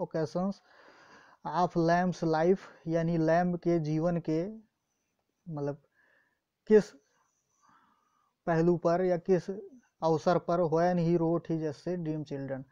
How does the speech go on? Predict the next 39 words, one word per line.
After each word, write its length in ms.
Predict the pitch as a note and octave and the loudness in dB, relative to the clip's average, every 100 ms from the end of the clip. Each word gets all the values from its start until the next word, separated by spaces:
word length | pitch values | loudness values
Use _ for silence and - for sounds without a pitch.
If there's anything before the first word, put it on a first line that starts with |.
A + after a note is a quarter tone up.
| _ - _ - | _ -20 _ -8
यानी 360 | D3 F3+ A3+ A#3 _ _ _ _ _ - _ _ _ _ _ _ _ _ | -4 0 -2 -4 _ _ _ _ _ -20 _ _ _ _ _ _ _ _
लैम्ब 400 | D#3 D#3 E3+ F3 | -4 -2 0 -2
के 180 | E3 E3+ | -2 -2
जीवन, 420 | D3+ D#3+ E3+ F#3 F3 | 0 0 0 -2 -6
मतलब 280 | D#3+ D#3 D#3 | -4 -2 0
लैम्ब 300 | E3+ F#3 F3+ | 0 0 0
ने 160 | F3+ | -2
अपने 260 | F3+ F3 E3+ | -4 -2 -4
जीवन 340 | D3+ E3 F3 | 0 0 -2
के 180 | E3+ F3 | -2 -4
किस 240 | E3 F#3 E3+ | 0 0 0
अवसर 480 | D4 A3 D#3+ D3 D3+ | -10 -8 -6 -4 -6
पे 180 | D3 E3+ A#3+ | -6 -6 -6
ये 320 | A#3 F3 D#3+ D3+ | -6 -4 -2 -2
एस्से 240 | - E3 | -4 -4
लिखा 260 | D#3+ D#3 E3+ | -2 -2 -2
हुआ 280 | E3+ F3+ | 0 -2
है। 140 | G3+ A#3 | -2 -4
ये 140 | G3+ | -4
एस्से 220 | D3+ - D3+ | -6 -6 -8
का 160 | D3+ | -8
नाम 260 | D3+ G3 G#3+ | -8 -8 -6
ड्रीम 240 | D#3+ D3 | -6 -6
चिल्ड्रन, 360 | C3+ C3+ C#3 D3 | -8 -10 -8 -8
यानी 160 | D#3+ | -8
ड्रीम 200 | D3+ E3 | -4 -4
चिल्ड्रन 380 | D#3+ D#3+ D#3 E3 | -4 -6 -4 -4
नामक 300 | D#3+ D#3 D3+ | -4 -8 -6
एस्से 320 | D3+ C#3 G#3 A#3+ - - - - | -8 -8 -10 -10 -14 -20 -16 -6
उन्होंने 260 | D#3+ D#3 | -4 -4
कब 220 | D3+ D3+ C#3+ | -2 -2 -2
लिखा 240 | D3 D3+ | -4 -4
था, 120 | F#3 | -6
किस 280 | A3 G#3+ F3+ | -4 -2 -2
अवसर 280 | D3 C3 C#3 C#3 G3 - | -2 -4 -8 -8 -14 -10
पर 60 | |
लिखा 300 | C#3+ C#3+ D3 | -8 -6 -6
था, 120 | D3+ G#3+ | -6 -4
ला-, 340 | F3+ D#3 | -4 -4